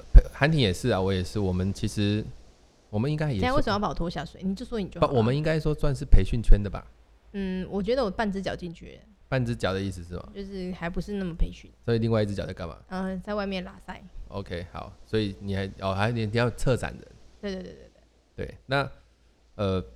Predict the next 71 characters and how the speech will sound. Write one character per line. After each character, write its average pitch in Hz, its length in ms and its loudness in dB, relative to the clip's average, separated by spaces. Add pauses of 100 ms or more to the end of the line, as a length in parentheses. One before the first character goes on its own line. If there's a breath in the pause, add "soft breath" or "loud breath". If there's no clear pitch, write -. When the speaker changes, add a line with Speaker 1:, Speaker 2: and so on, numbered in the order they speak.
(360)
Speaker 1:
进 160 180 -2
入 160 140 2
这 156 100 0
个 151 60 4
培 101 240 10
训 117 220 4
圈 101 240 10
哈， 95 180 -2
就 107 80 -4
是 107 140 -2
我 95 160 -4
们 98 120 -4
讲 101 180 -4
一 - 40 -6
下 107 80 -2
那 123 60 2
个 123 60 2
什 - 140 -8
么 - 80 -12
叫 104 120 -2
培 - 240 6
训 90 220 2
好 87 140 -12
了。 - 140 -20
就 98 80 -6
是 90 320 -4 (100)
我， 85 280 -10 (600)
这 110 100 -12
种 95 200 -8
这 113 80 -4
样 120 100 0
乱 120 200 2
定 104 200 -4
义， 98 120 -2
感 - 120 -10
觉 90 140 -10
好 92 60 -10
像 98 80 -10
我 98 60 -10
们 92 180 -12
也 90 160 -16 (180)
没 92 160 -6
什 98 100 -6
么 90 100 -6 (100)
辈 95 160 -2
分 92 300 -6
乱 90 180 -4
定 92 100 -12
义 92 60 -12
什 95 80 -16
么。 95 40 -14
反 101 120 -2
正 135 100 0
我 98 200 0
自 - 120 -2
己 135 120 4
认 123 200 2
知 110 140 -2
的 101 100 0
啦， 73 140 -4
就 98 80 -2
是 98 100 -6
培 92 220 8
训 104 160 0
圈 95 160 0
就 95 100 -2
是， 90 200 -4 (840 soft breath)
就 113 60 -8
是 101 240 -2
一 101 140 -6
群 90 800 0